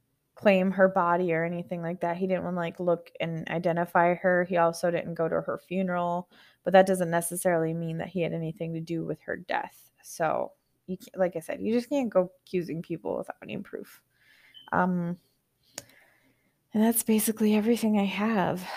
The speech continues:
Um, I, I really wish cases like this were solved. I know you probably think, "Well, maybe it definitely was because of all that I'm saying." I, I don't know. I'm not a detective, so I'm not gonna say this person did it or that person did it.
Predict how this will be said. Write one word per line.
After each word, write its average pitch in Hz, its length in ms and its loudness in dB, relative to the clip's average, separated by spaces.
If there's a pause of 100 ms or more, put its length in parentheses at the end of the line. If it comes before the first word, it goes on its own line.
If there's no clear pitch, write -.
(160)
Um, 180 520 0
I, 208 640 2 (1080)
I 196 40 -6
really 240 280 4
wish 208 260 0
cases 196 400 -4
like 190 220 2
this 185 200 -4
were 185 120 -4
solved. 175 580 -4 (380)
I 190 100 0
know 233 380 6
you 214 200 4
probably 185 540 2
think, 180 380 -4
"Well, 180 120 0
maybe 180 320 0
it 180 100 0
definitely 175 360 -2
was 175 400 4
because 185 320 -2
of 170 180 -4
all 170 360 2
that 160 120 2
I'm 165 220 -2
saying." 175 480 -4 (540)
I, - 300 2
I - 20 8
don't 165 160 4
know. 170 100 2
I'm 175 180 4
not 190 200 6
a 165 40 0
detective, 165 540 -4
so - 140 -4
I'm 180 160 0
not 165 180 -4
gonna 170 180 -2
say 175 220 4
this 165 180 -2
person 175 380 -2
did 160 160 2
it 160 80 2
or 160 140 2
that 160 240 0
person 170 360 -2
did 160 120 0
it. 160 160 2